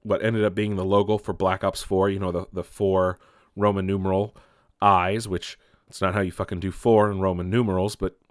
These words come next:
whatever. Uh, apparently, a, a lot of players were caught talking or recording or saying shit on Twitter or Reddit or, or something, and they were, or recorded saying something in an Instagram video. I, I'm not really entirely sure how it leaked,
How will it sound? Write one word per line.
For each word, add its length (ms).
whatever. 640
Uh, 260
apparently, 680
a, 220
a 60
lot 200
of 60
players 440
were 100
caught 420
talking 560
or 260
recording 600
or 120
saying 280
shit 200
on 140
Twitter 460
or 120
Reddit 300
or, 180
or 140
something, 540
and 320
they 100
were, 100
or 240
recorded 520
saying 300
something 540
in 120
an 80
Instagram 520
video. 300
I, 320
I'm 80
not 240
really 400
entirely 500
sure 260
how 220
it 80
leaked, 280